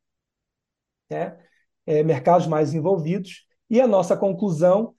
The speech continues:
é que a C V M deveria, né, passar a exigir que, ao estabelecer uma relação contratual entre participante regulado e influenciador, é, essa relação ficasse muito clara para o investidor. E ele, obviamente, toma a decisão que ele achar mais adequada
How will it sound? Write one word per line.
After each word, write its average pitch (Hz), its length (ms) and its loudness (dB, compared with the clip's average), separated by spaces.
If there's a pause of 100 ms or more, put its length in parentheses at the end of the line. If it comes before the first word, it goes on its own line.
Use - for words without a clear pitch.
(160)
é 175 80 4
que 170 120 2
a 175 60 2
C 185 200 -2
V 170 120 -4
M 180 260 0
deveria, 196 800 0
né, 160 180 -6
passar 175 480 -4
a 165 80 0
exigir 180 720 -6 (420)
que, 262 440 2
ao 226 180 4
estabelecer 208 520 -2
uma 196 120 0
relação 185 400 2
contratual 190 580 -2
entre 151 160 -6
participante 170 560 -6
regulado 160 400 -4
e 156 40 -8
influenciador, 165 800 -2 (320)
é, 170 160 4
essa 175 220 0
relação 185 340 0
ficasse 185 320 -4
muito 202 260 -8
clara 190 380 0
para 190 260 -2
o 214 60 -6
investidor. 170 640 -6
E 311 80 -4
ele, 202 220 0
obviamente, 190 420 -2
toma 185 160 -4
a - 20 -8
decisão 165 400 -6
que 160 80 -8
ele 180 60 2
achar 170 220 -4
mais 156 180 -4
adequada 147 580 -4